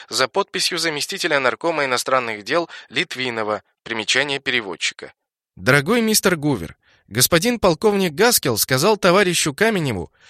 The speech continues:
с которым он постоянно сносился по делам Ары, а затем передал мне на специальном свидании со мной, что вы при известных условиях согласились бы приехать в Россию, посвятив себя работе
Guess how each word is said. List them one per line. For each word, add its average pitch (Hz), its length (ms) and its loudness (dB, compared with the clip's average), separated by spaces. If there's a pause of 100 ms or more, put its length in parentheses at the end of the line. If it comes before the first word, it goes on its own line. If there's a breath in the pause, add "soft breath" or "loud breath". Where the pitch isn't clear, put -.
(100)
с - 80 -6
которым 143 320 2
он 139 140 2
постоянно 139 640 4
сносился 135 640 2
по 120 100 -2
делам 131 380 4
Ары, 180 340 2 (260 soft breath)
а 110 120 2
затем 135 340 4
передал 139 420 4
мне 135 300 2
на 127 140 2
специальном 127 500 2
свидании 123 480 4
со 113 160 2
мной, 123 300 0 (240 loud breath)
что 147 200 4
вы 220 180 2
при 196 200 2
известных 180 480 2
условиях 202 480 4
согласились 185 680 2
бы 185 160 0
приехать 160 580 0
в 143 60 -2
Россию, 180 440 2
посвятив 151 560 0
себя 165 280 4
работе 151 480 2